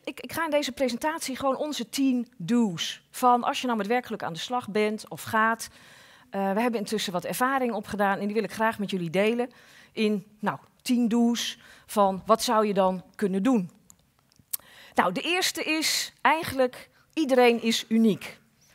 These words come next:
Eh, dat geldt natuurlijk voor een heleboel dingen. Eh, maar ook voor werkgeluk. Het kan zijn dat ik ergens gelukkig van word en dat dat voor iemand anders helemaal niet geldt. Bijvoorbeeld, eh, in een van, in een van onze opleidingen hebben we het ook over een, een organisatie die als een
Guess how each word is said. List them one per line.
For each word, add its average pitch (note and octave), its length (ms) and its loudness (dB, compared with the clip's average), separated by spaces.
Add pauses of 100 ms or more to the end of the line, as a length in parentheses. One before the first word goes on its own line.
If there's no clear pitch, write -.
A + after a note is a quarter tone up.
(440)
Eh, E3+ 200 -6
dat G#3+ 140 -2
geldt C4+ 220 4
natuurlijk A3+ 340 -2
voor G#3 140 -4
een G3+ 80 -2
heleboel A3 540 0 (180)
dingen. B3+ 500 2 (640)
Eh, G#3 380 4
maar G#3 220 4
ook C4+ 440 4 (120)
voor C#4+ 260 2
werkgeluk. B3 680 4
Het - 120 -16
kan C4+ 180 2
zijn B3+ 300 4
dat G#3+ 240 2
ik C#4 120 -4
ergens A3+ 240 -2
gelukkig C4 340 -6
van A3+ 140 -2
word G#3+ 300 -4
en F#3+ 160 -6
dat F3+ 200 -2
dat E3 220 -6
voor - 160 -10
iemand F3 180 -6
anders F3 280 -4
helemaal F3 260 -2
niet A3+ 200 2
geldt. D3 340 -2 (520)
Bijvoorbeeld, B3+ 920 4 (320)
eh, G#3 400 8
in A3+ 140 2
een A3+ 160 2
van, A3+ 200 -2
in G3+ 140 -2
een G#3 180 0
van G#3 120 -6
onze G3+ 260 -4
opleidingen A3 480 6
hebben G#3+ 180 -2
we A3+ 60 2
het G3 120 2
ook - 80 2
over F#3 300 0
een, F3 280 -2
een E3+ 240 -6
organisatie G3 840 2
die F#3+ 140 0
als F#3 140 4
een F3+ 160 -6